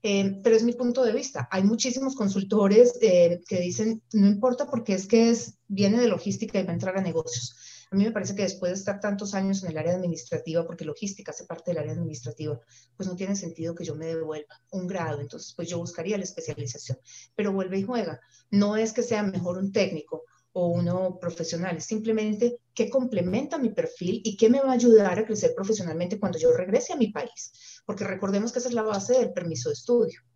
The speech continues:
o del programa de estudio más bien, que me va a servir a mí para crecer profesionalmente cuando yo regrese.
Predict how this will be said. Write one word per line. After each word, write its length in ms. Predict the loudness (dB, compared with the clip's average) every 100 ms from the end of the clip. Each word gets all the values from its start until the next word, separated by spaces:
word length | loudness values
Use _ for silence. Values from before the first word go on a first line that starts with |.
| -8
o 60 | -4
del 100 | -2
programa 340 | -4 -6 -6
de 60 | -8
estudio 340 | -6 -4 -4
más 200 | -4 -10
bien, 220 | -10 -10 -12 _ _
que 100 | -2
me 120 | 0
va 100 | 0
a 40 | 0
servir 360 | 0 0 2
a 60 | 2
mí 300 | 2 0 -2
para 320 | 0 0 -2 -6
crecer 360 | -8 -2 -2
profesionalmente 920 | -2 -4 -4 -2 2 4 4 0 -6 -10 _ _
cuando 200 | -14 -8
yo 140 | -8
regrese. 440 | -8 -12 -20 -20